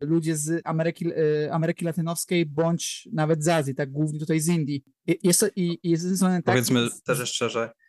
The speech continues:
Speaker 2: że tutaj chciałbym zaznaczyć, że Turcy są największą
Speaker 1: Tak, właśnie Turcy, Marokańcy,
Speaker 2: diasporą.
Speaker 1: tak, jakby oczywiście, największa, największa zresztą grupa, e, grupa migrantów i osób z pochodzeniem migranckim, czyli Tur-, Turcy i Marokańczycy. I tutaj właśnie jest problem, w sensie problem. Z jednej strony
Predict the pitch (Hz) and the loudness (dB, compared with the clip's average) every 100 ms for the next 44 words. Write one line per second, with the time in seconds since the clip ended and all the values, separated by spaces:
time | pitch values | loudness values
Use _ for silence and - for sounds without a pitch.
0 | _ _ - 117 113 101 - - 113 - | _ _ -6 0 4 4 2 0 0 2
1 | 113 113 113 - 113 110 117 - 120 - | 2 4 2 2 0 0 -2 -2 0 2
2 | 120 110 113 113 107 107 196 - 127 110 | 4 4 2 2 0 0 -2 -2 -6 -6
3 | 107 101 _ - 110 104 113 185 160 175 | -10 -14 _ -6 -2 2 4 4 2 2
4 | 196 208 208 220 196 185 185 - 170 143 | 2 2 0 2 2 2 0 0 0 0
5 | 151 147 156 - 175 - 151 151 160 175 | -2 0 -2 2 2 2 0 0 0 0
6 | 180 170 165 165 175 165 185 165 170 - | 0 -2 -2 -4 -2 -2 -2 0 0 2
7 | 165 160 156 151 151 175 165 170 170 170 | 0 2 -2 -4 -2 0 0 0 -2 -2
8 | 156 180 170 - 170 _ _ - 175 165 | -4 0 0 0 -4 _ _ -14 -2 0
9 | 170 170 165 185 180 170 156 - 151 165 | 0 -2 -2 -4 -4 -6 -4 -2 0 2
10 | 151 160 165 180 165 165 170 226 220 220 | 0 0 0 2 0 0 -2 0 0 0
11 | - - 165 - 214 208 - 208 - - | -2 -10 -4 2 2 2 2 2 2 2
12 | 190 156 143 - 151 165 165 165 135 - | 2 2 -2 -4 -2 -2 2 2 2 -2
13 | - 165 220 208 220 208 202 196 | -2 2 2 2 2 2 2 0